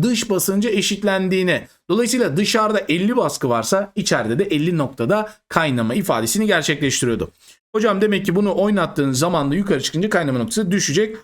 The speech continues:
Bana oynar mı diye soruyor. Oynar. Isıtıcı gücü iki kat daha fazla olan ısıtıcı. Isıtılırsa ne olur? Süreyi etkiler hocam. Her defasında söylüyoruz çünkü en çok karıştırılan örneklerden birisi.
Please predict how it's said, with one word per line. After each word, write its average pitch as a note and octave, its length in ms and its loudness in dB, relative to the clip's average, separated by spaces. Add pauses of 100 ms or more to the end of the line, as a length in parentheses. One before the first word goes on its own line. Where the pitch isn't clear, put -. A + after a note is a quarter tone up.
(100)
Bana A3+ 160 2
oynar A3+ 380 2
mı D#3+ 180 -2
diye B2 160 2
soruyor. A#3 380 0
Oynar. C#3+ 400 -2 (500)
Isıtıcı B3 420 2
gücü A3+ 220 2
iki A#3 260 0
kat G#3 260 2
daha A3 140 2
fazla G3 380 2
olan A3 360 2
ısıtıcı. G3+ 600 2
Isıtılırsa A3 580 0
ne C4 100 2
olur? A#3 200 2
Süreyi G#3+ 400 2
etkiler C3 320 0
hocam. G#3 320 0 (220)
Her B3+ 240 2
defasında F#3 560 2
söylüyoruz A3+ 480 2
çünkü A3 280 0
en A#3+ 180 2
çok G3 200 -2
karıştırılan G#3+ 580 0
örneklerden D#3+ 680 0
birisi. A3 340 0